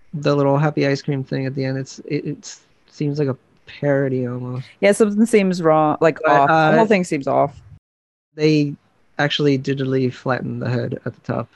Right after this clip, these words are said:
Speaker 1: 'cause the person's head was actually
Speaker 2: Well, yeah, they had a proper,
Speaker 1: much
Speaker 2: like,
Speaker 1: taller
Speaker 2: a,
Speaker 1: head.
Speaker 2: a full head, I guess.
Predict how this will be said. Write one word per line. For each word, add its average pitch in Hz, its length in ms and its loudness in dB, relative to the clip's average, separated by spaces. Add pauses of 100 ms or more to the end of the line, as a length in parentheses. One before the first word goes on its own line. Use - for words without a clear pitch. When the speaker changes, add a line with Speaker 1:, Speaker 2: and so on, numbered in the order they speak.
(100)
Speaker 1:
'cause 123 360 -8
the - 60 -20
person's 127 340 -4
head 120 140 -4
was 120 140 -6
actually 117 280 -6
Speaker 2:
Well, 208 120 4
yeah, 160 160 6
they 156 140 4
had 160 120 4
a 147 60 0
proper, 143 640 -4
Speaker 1:
much 120 100 -2
Speaker 2:
like, 147 140 -2
Speaker 1:
taller 123 360 0
Speaker 2:
a, 135 140 2
Speaker 1:
head. 143 80 -2
Speaker 2:
a 156 60 -2
full 143 520 2
head, 151 340 0
I - 80 -2
guess. - 320 -6